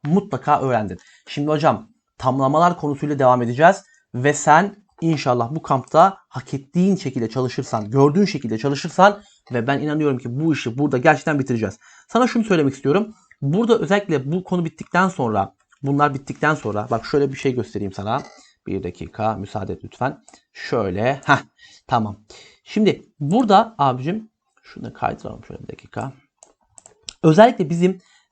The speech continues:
e, kaçıncı günümüzden sonra, on yedinci günümüzden sonra abicim. Şurada gösteriyorum bak, on yedinci günümüzden sonra. Yani kampın on yedinci gününde dil bilgisi karma çözümü.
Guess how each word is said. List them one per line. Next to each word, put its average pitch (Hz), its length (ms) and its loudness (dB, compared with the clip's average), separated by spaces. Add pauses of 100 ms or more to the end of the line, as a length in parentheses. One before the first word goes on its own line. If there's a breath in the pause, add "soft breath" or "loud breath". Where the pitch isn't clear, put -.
e, 120 560 -2
kaçıncı 180 360 0
günümüzden 143 420 2
sonra, 127 240 -2
on 175 200 4
yedinci 151 360 2
günümüzden 123 400 0
sonra 101 240 -6
abicim. 98 300 -12
Şurada - 220 -10
gösteriyorum 107 580 -6
bak, 98 120 -12
on 147 140 0
yedinci 139 300 -2
günümüzden 120 400 -2
sonra. 127 380 -2 (500 soft breath)
Yani 160 460 0
kampın 170 300 0
on 180 140 2
yedinci 160 240 0
gününde 147 280 0
dil 170 240 0
bilgisi 170 360 -2
karma 135 420 0
çözümü. 117 380 -4